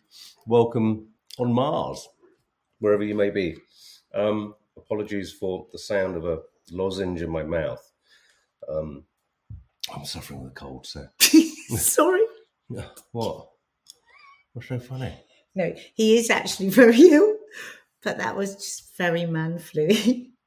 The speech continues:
Speaker 2: Sorry for the
Speaker 1: Sound of a
Speaker 2: sound
Speaker 1: lozenge. I was just realising it
Speaker 2: of
Speaker 1: was
Speaker 2: the
Speaker 1: making
Speaker 2: lozenge.
Speaker 1: a clattering sound in my
Speaker 2: S-,
Speaker 1: mouth.
Speaker 2: sorry for the sound of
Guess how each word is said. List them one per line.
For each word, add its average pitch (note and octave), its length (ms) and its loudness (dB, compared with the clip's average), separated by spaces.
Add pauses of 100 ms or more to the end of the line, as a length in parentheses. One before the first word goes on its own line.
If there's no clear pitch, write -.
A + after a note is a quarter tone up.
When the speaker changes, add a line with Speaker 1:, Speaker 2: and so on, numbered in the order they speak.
(180)
Speaker 2:
Sorry - 360 -12
for - 260 -20
the D#3+ 120 -18 (260)
Speaker 1:
Sound A#2 240 -2
of G#2+ 40 -6
a G#2 40 -6
Speaker 2:
sound - 340 0
Speaker 1:
lozenge. C#3+ 80 0
I D3+ 40 2
was D3+ 100 -4
just C3+ 100 -8
realising D3+ 400 2
it - 40 4
Speaker 2:
of C3+ 40 0
Speaker 1:
was C#3+ 80 2
Speaker 2:
the A#3+ 80 6
Speaker 1:
making A#3 200 8
Speaker 2:
lozenge. B3+ 340 6
Speaker 1:
a - 20 0
clattering D#3+ 580 -2
sound F#2 360 -6
in G2 80 -8
my G#2+ 60 -6
Speaker 2:
S-, A2+ 100 -4
Speaker 1:
mouth. C#3+ 340 -4 (240)
Speaker 2:
sorry G3+ 460 -6
for G3 300 -18
the - 60 -14
sound F3 380 -8
of D#3+ 80 -14